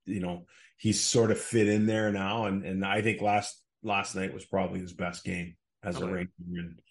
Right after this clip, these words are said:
Speaker 1: you know, they have a lot of different options there. You know, you wanna fight, they can do that too. Braden Schneider got in a pretty good tussle there last night. Um, they,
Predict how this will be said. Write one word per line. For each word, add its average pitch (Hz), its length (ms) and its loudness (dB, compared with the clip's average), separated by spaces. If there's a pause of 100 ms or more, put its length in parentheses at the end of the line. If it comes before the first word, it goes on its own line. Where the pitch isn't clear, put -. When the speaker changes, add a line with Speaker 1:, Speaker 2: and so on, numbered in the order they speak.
(440)
Speaker 1:
you 80 80 -6
know, 82 160 -10
they 104 160 4
have 107 160 4
a 92 60 6
lot 98 720 6
of 90 180 -6
different 90 360 0
options 85 500 -2
there. 87 420 0
You 90 80 -4
know, 87 220 -4
you 92 100 0
wanna 90 160 -2
fight, 95 360 2
they 92 100 0
can 92 120 0
do 95 120 4
that 92 220 2
too. 92 220 2
Braden 90 260 -2
Schneider 92 340 -2
got 90 140 0
in 92 80 -8
a - 20 -20
pretty 92 180 -2
good 90 140 -2
tussle 92 280 -2
there 90 180 0
last 90 300 -6
night. 95 280 -2 (500)
Um, 87 500 -2
they, 101 160 -2